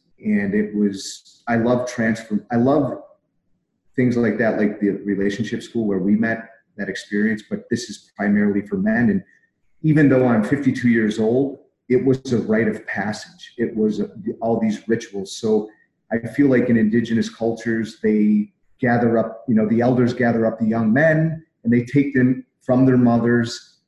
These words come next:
and they go through this rite of passage and they come back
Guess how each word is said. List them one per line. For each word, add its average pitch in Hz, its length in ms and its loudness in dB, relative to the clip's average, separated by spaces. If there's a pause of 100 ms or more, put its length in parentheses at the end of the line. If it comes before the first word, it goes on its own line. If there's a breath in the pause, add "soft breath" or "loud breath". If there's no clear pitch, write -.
(240)
and 120 160 4
they 117 80 6
go 117 200 2
through 120 180 0
this - 640 -4 (340)
rite 120 180 2
of - 180 -4
passage 117 480 -4
and 101 100 -2
they 110 80 0
come 117 340 0
back 117 320 -2